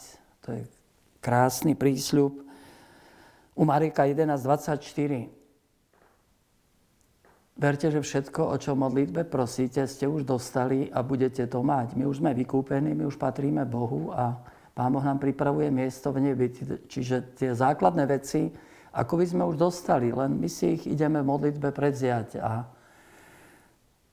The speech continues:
Ale tiež v tejto kapitole a v tomto úryvku sa nachádzajú, e, určité podmienky, ktoré Ježiš kladie, aby tá modlitba bola vypočutá, bola naplnená. A tak hovorí: „Majte vieru v Boha.“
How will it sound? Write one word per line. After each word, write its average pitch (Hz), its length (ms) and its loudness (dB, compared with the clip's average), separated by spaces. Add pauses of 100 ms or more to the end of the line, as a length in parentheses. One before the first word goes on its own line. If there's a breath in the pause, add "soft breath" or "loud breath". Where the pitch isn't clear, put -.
(580)
Ale 156 200 8 (440)
tiež 170 240 0
v - 80 4
tejto 165 240 4
kapitole 156 640 6 (640)
a - 140 2
v - 80 -6
tomto 151 240 6
úryvku 170 480 4
sa 156 480 6
nachádzajú, 160 640 6
e, 175 180 2 (380)
určité 160 400 2
podmienky, 175 560 2
ktoré 139 320 2
Ježiš 143 320 -2
kladie, 147 400 6
aby 120 240 0
tá 135 160 2
modlitba 139 560 2
bola 143 320 2
vypočutá, 135 720 0
bola 123 240 0
naplnená. 135 800 2 (320 loud breath)
A - 80 -2
tak 147 240 10
hovorí: 165 320 4
„Majte 190 400 6
vieru 180 320 2
v 160 80 -6
Boha.“ 147 480 2